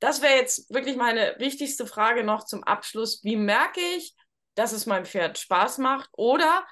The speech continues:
vielleicht keinen Spaß macht oder Überforderung herrscht oder Verständnislosigkeit? Also es kommt ja auf mich an, wie gut ich auch die Aufgabe erkläre meinem Pferd,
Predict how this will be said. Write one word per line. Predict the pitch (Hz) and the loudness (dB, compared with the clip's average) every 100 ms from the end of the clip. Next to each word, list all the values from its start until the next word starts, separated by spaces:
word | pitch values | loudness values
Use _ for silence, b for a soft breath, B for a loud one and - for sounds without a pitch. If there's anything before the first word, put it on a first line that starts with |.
| B | B
vielleicht | - 202 196 190 | -10 -4 -4 -4
keinen | - 202 214 392 | -12 -6 -6 -6
Spaß | - - 370 | -6 -6 -4
macht | 339 330 | -6 -6
oder | - 196 | -4 -4
Überforderung | - 180 180 - - - 226 277 285 277 | -4 -2 -4 -6 -12 -4 0 0 0 0
herrscht | 269 247 262 262 - | -2 -2 -2 -4 -8
oder | 214 202 190 B B B B _ | -2 0 0 B B B B _
Verständnislosigkeit? | - - 208 208 - - 254 277 302 311 - 285 320 285 330 - - 285 311 370 403 | -14 -6 -4 -4 -2 2 2 0 -2 -2 -2 0 0 0 -4 -6 -6 -2 -2 -2 -4
Also | - 196 | -6 -6
es | 190 160 - | -6 -8 -8
kommt | 240 214 | -6 -2
ja | 214 | 0
auf | 185 196 | 0 0
mich | 226 302 - | -2 -2 -2
an, | - 254 | -4 -2
wie | 202 | -4
gut | 233 240 | -4 -6
ich | 214 - | -4 -2
auch | 180 - - | -2 -4 -12
die | 208 | -6
Aufgabe | - 180 208 202 190 | -2 -2 -2 -4 -2
erkläre | - - 220 247 294 | -4 -6 -4 -2 -2
meinem | 269 254 | -2 -6
Pferd, | 254 247 233 233 | -6 -4 -4 -4